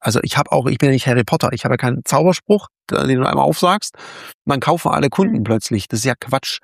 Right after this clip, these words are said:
Speaker 1: Also selbst wenn du in der Psychologie total fit bist, Menschen sind natürlich in gewisser Weise antizipierbar, aber nicht vollumfänglich berechenbar. Die verhalten, das ist ja ein lustiger Mensch sein, die machen mal wilde Sachen, wo du denkst, „Huch,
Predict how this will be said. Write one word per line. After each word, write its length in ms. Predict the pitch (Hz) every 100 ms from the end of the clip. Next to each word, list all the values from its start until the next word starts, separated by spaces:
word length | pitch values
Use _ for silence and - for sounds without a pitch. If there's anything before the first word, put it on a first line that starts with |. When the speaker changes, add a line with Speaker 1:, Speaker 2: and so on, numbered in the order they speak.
| - - -
Speaker 1:
Also 120 | 117
selbst 200 | 135 156
wenn 120 | 147
du 120 | 135 139
in 140 | 139
der 80 | 120
Psychologie 420 | - 120 120 156
total 320 | 156 - 123
fit 240 | 127 - - -
bist, 360 | 123 - - - - - _ -
Menschen 760 | - 135 - 170 - 185 180 - -
sind 340 | 113 143 180 160 - - _ _
natürlich 840 | - 127 127 - 214 214 170 110 -
in 160 | 135
gewisser 280 | 123 131 131
Weise 300 | 117 110 -
antizipierbar, 840 | - 110 - - 101 156 151 117 135 - -
aber 160 | 117
nicht 160 | 123 -
vollumfänglich 1200 | - - - - 156 156 127 - 139 135 131 -
berechenbar. 580 | 135 175 - - 90 - - -
Die 60 | -
verhalten, 440 | - 123 170 -
das 100 | 127
ist 120 | 131 135
ja 60 |
ein 60 | 123
lustiger 360 | 139 156 127
Mensch 220 | 123 185 -
sein, 240 | - 120
die 80 | 110
machen 180 | 139 143
mal 280 | 131 120
wilde 260 | 113 147 180
Sachen, 320 | - - -
wo 80 | 120
du 60 | 120
denkst, 200 | 123 -
„Huch, 140 | 359